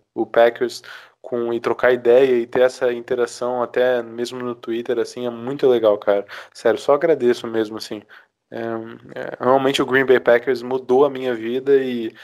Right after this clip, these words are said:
imagino que pra vocês também tenha, tenha sido a mesma coisa. Então é isso aí. Falou aí, Guto. Boa noite pro senhor aí.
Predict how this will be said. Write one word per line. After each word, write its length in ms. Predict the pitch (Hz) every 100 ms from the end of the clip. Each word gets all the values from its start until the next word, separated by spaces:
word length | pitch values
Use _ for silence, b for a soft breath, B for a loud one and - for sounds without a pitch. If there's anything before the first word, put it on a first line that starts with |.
| B B
imagino 400 | 123 120 120 127
que 140 | 127
pra 180 | 127 123
vocês 540 | 120 117 120 113 110 -
também 320 | 120 113 113
tenha, 480 | 117 110 107 104 104 -
tenha 300 | 113 110 104
sido 460 | - 120 117 107
a 80 | 107
mesma 260 | 113 110 110
coisa. 340 | - 104 98 - b b b b b b b b _
Então 200 | 196 233
é 60 |
isso 140 | 240 220
aí. 220 | 135 131 - - - - -
Falou 260 | 165 151
aí, 120 | 139 131
Guto. 320 | 123 131 -
Boa 240 | 123 117 120
noite 340 | 117 127 - - - - -
pro 120 | 120
senhor 380 | - 127 117 117
aí. 800 | 113 113 127 139 139 131 120